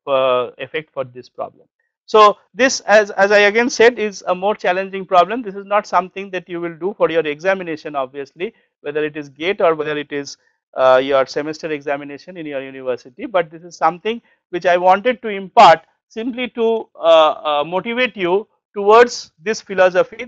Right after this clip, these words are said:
that you should look at problems in this generalistic sense. Don't look at formulas, because if you are able to look at problems in this generalistic sense,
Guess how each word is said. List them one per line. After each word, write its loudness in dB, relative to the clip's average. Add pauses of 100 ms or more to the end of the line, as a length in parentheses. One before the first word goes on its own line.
that -4
you -8
should -10
look -6
at 0
problems 2
in -18
this -20
generalistic -8
sense. -6 (400)
Don't 0
look -4
at -2
formulas, 2
because -8
if -16
you -2
are 2
able -2
to -8
look -6
at -4
problems 0
in -20
this -14
generalistic -12
sense, -6